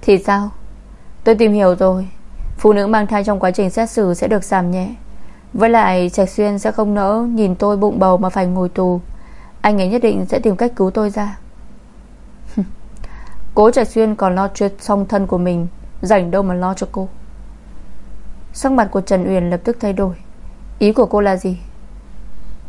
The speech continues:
Cô tự hỏi anh ta đi. Cô chắc chắn là đang ghen tị vì tôi mang thai với Trạch Xuyên, sắp làm dâu nhà họ Cố, cho nên mới cố tình dọa tôi như vậy. Trần Uyển cười nhích môi. Thật tiếc cho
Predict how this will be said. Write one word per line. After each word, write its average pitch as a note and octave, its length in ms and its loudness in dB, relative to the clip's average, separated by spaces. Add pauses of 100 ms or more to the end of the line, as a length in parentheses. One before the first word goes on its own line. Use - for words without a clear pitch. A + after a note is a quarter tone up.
(140)
Cô A#3 80 8
tự G#3+ 200 2
hỏi F#3+ 280 2
anh G3+ 160 -2
ta G#3 140 -2
đi. G#3 120 -4 (1700)
Cô G#3+ 100 6
chắc B3+ 200 2
chắn F#3+ 160 2
là A3 80 2
đang G3+ 180 0
ghen G#3 200 2
tị G3+ 160 2
vì F3+ 120 0
tôi G#3 160 2
mang G#3 180 0
thai G#3 160 0
với F#3 120 -2
Trạch G3+ 200 -2
Xuyên, G3+ 300 -2 (380)
sắp B3+ 220 2
làm G3 200 2
dâu G#3 140 4
nhà G#3+ 120 0
họ G3 160 -2
Cố, F#3+ 280 2 (460)
cho - 120 2
nên G#3+ 120 4
mới G3 100 4
cố A3+ 180 2
tình G#3+ 180 2
dọa F#3+ 140 2
tôi A3 200 2
như G#3+ 100 2
vậy. G#3 180 0 (680)
Trần G3+ 260 4
Uyển F#3 260 4
cười F#3 160 2
nhích A3 200 -2
môi. G3 360 0 (480)
Thật - 240 0
tiếc C4 160 4
cho G#3 120 -2